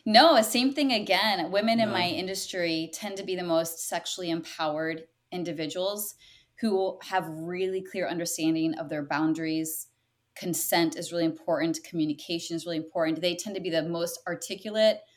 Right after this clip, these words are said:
Speaker 1: the best communicators, and the most well-boundaried people.
Speaker 2: Hmm.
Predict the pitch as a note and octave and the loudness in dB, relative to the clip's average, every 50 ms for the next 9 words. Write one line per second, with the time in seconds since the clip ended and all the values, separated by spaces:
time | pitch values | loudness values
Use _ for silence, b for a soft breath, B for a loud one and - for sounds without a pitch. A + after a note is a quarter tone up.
0 | b b b b - F3+ F3+ - - E3+ F3 E3+ - - - - E3+ E3 E3+ F3 | b b b b -2 -2 0 2 2 0 0 0 -2 -8 -8 -6 -4 -2 -2 -2
1 | F3+ E3+ - - F#3 F3 F3+ F3+ F3+ F3 - F3 E3+ E3 E3 E3 E3 D#3+ D#3+ - | -4 -6 -6 -4 -2 0 2 0 0 0 -2 -2 0 2 2 2 2 0 0 -2
2 | - - E3 D3+ D3+ D3 D3 C3+ C#3 D3 C3+ D3 C3+ - _ - C3+ - - F#2+ | -4 -2 -2 -2 -2 -2 -2 -2 -2 -2 -2 -4 -6 -10 _ -14 -14 -12 -10 -10
3 | - - - - _ _ _ _ _ _ _ _ _ _ _ _ _ _ _ - | -8 -10 -10 -12 _ _ _ _ _ _ _ _ _ _ _ _ _ _ _ -6
4 | F3 E3 C3+ A2+ | -4 -4 -4 -6